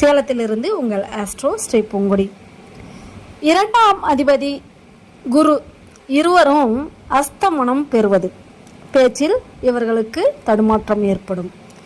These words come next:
இரண்டாம் பாவத்தில் ராகு கேதுவுடன் ஆறு, எட்டு, பனிரெண்டாம் அதிபதிகள் இணைந்து, இரண்டாம் அதிபதியும் ஆறு, எட்டு, பனிரெண்டாம்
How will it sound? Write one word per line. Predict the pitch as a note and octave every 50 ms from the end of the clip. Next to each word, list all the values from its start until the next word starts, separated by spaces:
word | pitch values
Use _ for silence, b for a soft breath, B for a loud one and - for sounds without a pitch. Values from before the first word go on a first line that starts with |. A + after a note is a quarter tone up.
| B B B B B B B B B -
இரண்டாம் | - C#4+ D#4 F4 F#4+ A4+ A#4 A#4 A4 G#4+ G#4
பாவத்தில் | F#4 E4 E4 D#4+ D#4 D#4 D#4 - - E4+ F4 F4+ F4 D#4+ - - - -
ராகு | A3+ A#3 A#3 A#3+ C4+ D4+ E4+ F4+ F4 - F4 F4 F#4 F#4+ F#4 F4+ - - - - - - - -
கேதுவுடன் | D#4+ D#4 D#4 D#4+ C#4 D#4 C4+ C4 B3+ C4+ C#4 C#4 D4+ C#4+ - - - - - -
ஆறு, | C4 B3+ C4+ C#4+ D#4 D#4+ D#4+ D#4+ E4 F4 F4 -
எட்டு, | - C4+ C4 C4+ - - E4 E4 E4 -
பனிரெண்டாம் | C4+ B3 A#3+ A#3+ A#3+ A#3+ A#3+ A#3 A#3+ A#3+ A#3 A#3
அதிபதிகள் | A3 G#3+ G#3 G3+ G#3+ G3+ G#3 G3 G#3 G#3 G#3 - - - -
இணைந்து, | A#3+ A3+ B3 C4 C4 B3 A#3 A3 C4 D#4 F#4+ - - - - - B B B B B B
இரண்டாம் | D4 C#4+ D#4+ F4 F#4 G#4 A4 A4 G#4 G#4 G4 F4 E4 D4
அதிபதியும் | D4 C4+ C#4 C4+ C4+ C4 C4+ D#4+ F4+ G4 F#4+ E4+ - - - - -
ஆறு, | C4 C#4 D4 D#4 F4 G4 G#4 G#4+ G#4 - - -
எட்டு, | - D4 D4 C#4 D4 - F4 E4+ F4 -
பனிரெண்டாம் | - C#4+ C4+ C#4 C#4+ C#4+ C#4+ C4 C#4+ C#4+ C#4